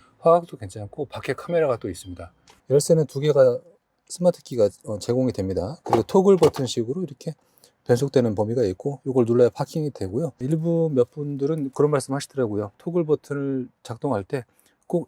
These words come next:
N을 걸쳐서 가서 불편하다고 하는데 이건 안전상 어쩔 수 없는 거고 사용해 보신 분들은 만족감이 굉장히 좋으십니다. 그런 면모는 걱정하지 않으셔도 될 것 같고요.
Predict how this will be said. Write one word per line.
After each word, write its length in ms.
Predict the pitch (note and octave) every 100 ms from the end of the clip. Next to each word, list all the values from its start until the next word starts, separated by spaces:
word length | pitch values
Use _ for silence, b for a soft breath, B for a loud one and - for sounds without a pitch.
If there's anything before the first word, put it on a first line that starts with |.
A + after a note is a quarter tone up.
| -
N을 380 | B2 D3+ D3+ C#3
걸쳐서 440 | E3 - C3 B2+
가서 320 | - A#2 B2
불편하다고 520 | G#2 B2 C3+ B2+ A2+
하는데 320 | A#2+ C3 B2+ - b b D3+
이건 160 | D#3
안전상 500 | G#2+ B2+ E3 F3 D#3
어쩔 220 | G#2+ D3
수 140 | C#3+ D3+
없는 200 | A2 G#2+
거고 320 | G#2+ D3+ A2 b b
사용해 460 | _ F#3+ G3+ G3 D#3+
보신 580 | D#3+ D3+ - D3+ C#3 C3
분들은 320 | C3 C#3 D#3+
만족감이 460 | A2 A#2+ C3 C3 C3
굉장히 560 | - B2+ C#3+ A2+ A#2+ -
좋으십니다. 520 | B2+ A2+ G#2+ F2+ F2+ B B B B - A2+
그런 320 | - C3 C3 B2
면모는 300 | A#2 B2 C3+
걱정하지 360 | - - B2+ B2
않으셔도 380 | G2 G2 C3 D3+
될 180 | F#2
것 140 | F#2 C#3
같고요. 420 | F2 - F3 G#2+